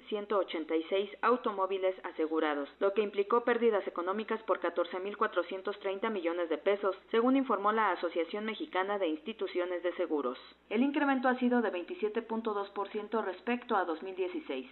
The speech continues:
Lo más preocupante es que sesenta y dos por ciento de esos robos fueron acompañados de violencia. Hay quienes consideran que esa tendencia criminal podría empeorar en dos mil dieciocho,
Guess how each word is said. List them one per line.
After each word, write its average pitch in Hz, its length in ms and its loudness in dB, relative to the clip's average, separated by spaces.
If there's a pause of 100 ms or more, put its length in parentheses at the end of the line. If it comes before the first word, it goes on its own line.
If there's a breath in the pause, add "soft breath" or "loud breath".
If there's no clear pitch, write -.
(100)
Lo 190 80 -2
más 220 160 0
preocupante 214 640 0
es 202 100 -8
que 214 120 -4
sesenta 175 360 -6
y 165 40 2
dos 185 160 -2
por 190 180 -6
ciento 233 320 -2
de 180 100 2
esos 185 240 -4
robos 208 300 0 (140)
fueron 285 260 6
acompañados 240 640 4
de 196 60 0
violencia. 160 760 -2
Hay 254 200 2
quienes 269 280 2
consideran 180 560 0
que 185 160 0
esa 196 220 -2
tendencia 180 560 -4
criminal 160 480 0 (140)
podría 233 360 4
empeorar 175 420 2
en 202 100 -6
dos 160 160 -4
mil 185 120 -8
dieciocho, 180 600 0